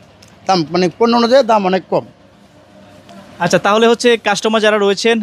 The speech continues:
Speaker 2: আপনারা হচ্ছে পরবর্তীতে যে বিষয়টি, আপনারা নিউজ টিভি কিশোরগঞ্জ এই চ্যানেল থেকে যদি আবারও এই আমার শপ বা আমার দোকানে যদি আসেন, এখানে কেনাকাটা করতে আসেন, জনাব শাহজাহান খান রুবেল তিনি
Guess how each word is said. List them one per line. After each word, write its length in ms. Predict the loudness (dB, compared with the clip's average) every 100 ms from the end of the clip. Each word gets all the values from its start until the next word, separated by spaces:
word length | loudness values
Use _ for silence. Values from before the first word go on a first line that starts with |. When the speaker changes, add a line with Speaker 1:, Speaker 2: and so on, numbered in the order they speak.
| -4
Speaker 2:
আপনারা 340 | -6 -2 0 0
হচ্ছে 200 | -2 -2
পরবর্তীতে 580 | 0 0 0 -4 -4 -2
যে 140 | -2
বিষয়টি, 400 | -4 -2 -2 0 -2 -4 -14 -8
আপনারা 220 | -2 2 2
নিউজ 160 | 2 0 -4
টিভি 160 | -4
কিশোরগঞ্জ 560 | -4 -4 -2 0 0 0 -2
এই 60 | -2
চ্যানেল 240 | 0 0
থেকে 220 | 0 -2 0
যদি 240 | 0 0 2 2
আবারও 300 | 2 0 0 -4 -6
এই 160 | -2 0
আমার 300 | 2 2 0
শপ 340 | -2 0 0 0
বা 120 | -2
আমার 320 | 2 2 2 0 0
দোকানে 260 | -2 -2
যদি 180 | -4 -2
আসেন, 280 | -2 -2 -4 -6 -8 -6
এখানে 240 | -2 -2
কেনাকাটা 440 | 0 -2 0 -2 -2
করতে 240 | -2 0
আসেন, 240 | -2 0 -4 -6 -20 -20 -14
জনাব 260 | -2 0 0
শাহজাহান 460 | 0 -2 0 0 -2
খান 220 | -2 -4
রুবেল 280 | 0 0 -2
তিনি 220 | -4 -6